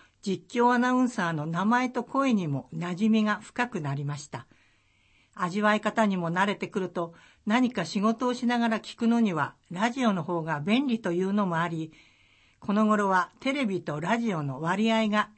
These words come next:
逆転したりしています。昔は仕事への身支度をしながら、台所仕事をしながらなどよく聞いていたラジオ。野球中継だけではなく、他の時間にも活用して、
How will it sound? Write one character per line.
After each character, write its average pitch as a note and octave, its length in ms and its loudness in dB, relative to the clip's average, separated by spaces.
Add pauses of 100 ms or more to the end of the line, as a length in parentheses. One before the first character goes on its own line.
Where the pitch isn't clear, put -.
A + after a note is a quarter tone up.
逆 C#3+ 240 -12
転 A#3 300 0
し - 120 -12
た A#3+ 140 0
り E3+ 80 -4
し - 80 -14
て D#3+ 100 -6
い C#3+ 100 -6
ま C#3+ 140 -8
す。 - 180 -18 (960)
昔 B3 400 -2
は A#3+ 260 2 (200)
仕 - 180 -4
事 A#3+ 280 2
へ B3 100 4
の G3+ 140 2
身 F3 160 -2
支 G3+ 100 -12
度 A#3 260 -4
を F3+ 60 0
し F3 160 -8
な F#3+ 160 -2
が F#3 140 0
ら、 E3+ 200 0 (640)
台 F#3+ 240 0
所 A#3 320 2
仕 A3+ 160 -2
事 A#3 260 0
を E3 80 -2
し D#3+ 140 -8
な F#3+ 160 -2
が G3 100 0
ら G3 120 0
な G#3+ 180 0
ど F#3+ 240 -4
よ G#3 160 -2
く G#3 160 -4
聞 G#3+ 200 -4
い A3 60 -4
て A3+ 140 0
い A3 100 0
た G#3+ 140 -2
ラ G#3+ 160 0
ジ G3+ 140 -2
オ。 - 100 -8 (800)
野 F#3+ 160 -2
球 A3 240 2
中 A#3 240 -4
継 G#3 180 0
だ F#3 140 -2
け G3 160 -2
で G3 100 0
は F3+ 140 0
な G#3 140 0
く、 F#3 280 -6 (240)
他 B3 260 -4
の B3+ 120 2
時 G#3 160 -2
間 B3 260 0
に B3+ 120 2
も A3 140 2
活 G#3 320 -6
用 A3+ 180 2
し - 160 -8
て、 G#3+ 260 -2